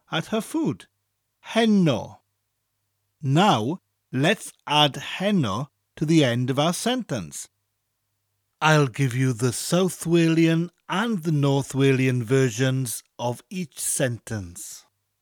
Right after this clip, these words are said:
In South Wales, we would say, "Ble dych chi'n mynd heno?" Ble dych chi'n mynd heno?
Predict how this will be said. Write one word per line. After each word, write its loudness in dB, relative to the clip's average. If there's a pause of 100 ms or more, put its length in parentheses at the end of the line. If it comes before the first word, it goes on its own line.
(400)
In 2
South 0
Wales, 2
we 0
would 2
say, 0 (680)
"Ble 2 (160)
dych 0
chi'n 0
mynd 0
heno?" -8 (3250)
Ble 6 (280)
dych 0 (300)
chi'n 0 (320)
mynd 0 (260)
heno? -6